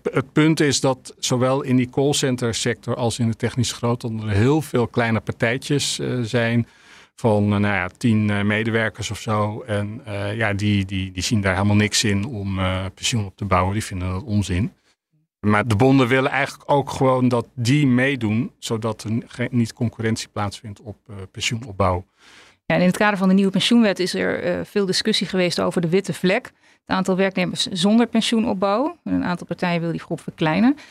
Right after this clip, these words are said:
Speaker 2: He-, heeft die discussie ook impact op de keuzes die nu worden gemaakt voor een pensioenregeling voor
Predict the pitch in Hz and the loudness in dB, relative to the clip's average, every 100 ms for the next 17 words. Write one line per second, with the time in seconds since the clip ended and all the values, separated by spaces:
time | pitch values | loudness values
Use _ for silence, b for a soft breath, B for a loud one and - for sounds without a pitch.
0 | B B - 233 240 262 240 247 262 254 | B B -2 2 2 4 2 2 2 2
1 | 254 - 262 247 233 - 202 214 233 226 | 0 2 0 2 -2 -2 -2 0 2 2
2 | 214 214 226 240 185 165 - 160 151 - | 2 4 4 4 2 -2 -4 -4 -4 -4
3 | 180 170 180 - 185 180 170 180 - 175 | -2 -2 -2 0 0 -2 -4 -8 -6 -6
4 | 165 | -6